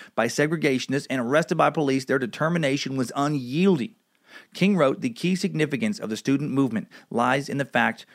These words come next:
from its inception everywhere, it has combined direct action with nonviolence. This quality has given it the extraordinary power and discipline which every thinking person observes." In October nineteen sixty,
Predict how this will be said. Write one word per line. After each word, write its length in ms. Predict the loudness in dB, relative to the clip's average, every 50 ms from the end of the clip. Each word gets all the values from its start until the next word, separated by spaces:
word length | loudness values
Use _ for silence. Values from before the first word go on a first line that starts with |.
| _ _
from 180 | -2 -2 0
its 140 | 0 -2 -2
inception 560 | -4 -4 0 4 4 4 4 2 -2 -6 -2 0
everywhere, 440 | 0 2 2 2 2 0 0 -2 -2
it 80 | -2 -2
has 120 | -2 -2
combined 600 | -2 -4 -2 0 2 2 4 4 2 0 -2 -6 -8 -14 -20 -8
direct 440 | -4 -2 0 2 2 0 0 0 0
action 500 | 0 2 0 0 0 -2 -4 -4 -4 -6 -8 _ -4
with 160 | -2 -2 0
nonviolence. 800 | 2 2 2 2 2 2 2 2 0 -2 -6 -8 -12 -14 -16 -16 _ _ _ _ _ _ -20 -20 -12 _
This 160 | 0 0 0 0
quality 400 | 0 2 4 4 4 2 2 0
has 120 | -2 -2
given 240 | 0 2 2 2 2
it 140 | 0 -2 -4
the 80 | -6
extraordinary 640 | -8 -8 -6 -2 0 2 2 2 2 0 0 0 -2
power 440 | -4 -2 2 2 4 4 2 0 -2 -4
and 240 | -4 -4 -2 -2
discipline 540 | -2 -2 -2 -2 -4 -2 -2 -2 -2 -4 -6 -10 _ _ _ _ -20 -20 -20 _ _ _ _
which 440 | -6 -2 -2 -2 0 -2 -6 -10 _ -2
every 320 | 0 0 0 0 -2 -4
thinking 420 | -4 -2 -2 -2 -2 -2 -2 -4 -2
person 460 | 0 0 0 0 0 -2 -4 -4 -6 -8 _
observes." 600 | -6 -4 -2 -2 -2 -2 -4 -10 -16 -18 -18 -20 _ _ _ _ _ _ _ _ _ -20 -20 -8 _
In 140 | 0 0 0
October 360 | 0 2 2 2 2 2 2
nineteen 340 | 0 0 -2 -2 -2 -4 -4
sixty, 420 | -4 -4 -6 -4 -4 -4 -4 -4